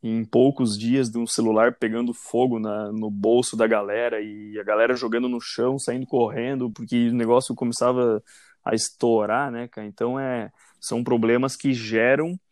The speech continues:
é, muita dor de cabeça e fazem com que a empresa faça melhor, né? E gerem produtos mais, é, confiáveis.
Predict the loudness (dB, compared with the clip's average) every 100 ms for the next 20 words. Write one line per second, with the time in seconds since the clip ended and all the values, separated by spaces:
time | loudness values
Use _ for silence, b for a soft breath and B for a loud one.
0 | b b _ -10 -6 -6 -6 -6 -6 -6
1 | -8 -10 -8 -4 -2 -2 0 0 0 -2
2 | -2 -2 -4 -6 -6 0 0 0 -8 -8
3 | -10 -6 -2 0 0 0 0 2 0 0
4 | -2 -6 -8 -6 0 2 2 0 -2 -2
5 | -2 -2 -4 -6 -8 -12 _ b b b
6 | _ -12 -6 -2 -2 0 0 0 0 0
7 | 0 -2 -4 -2 0 2 0 -2 -6 -10
8 | _ _ -4 -2 -4 -4 -2 -2 2 6
9 | 6 4 0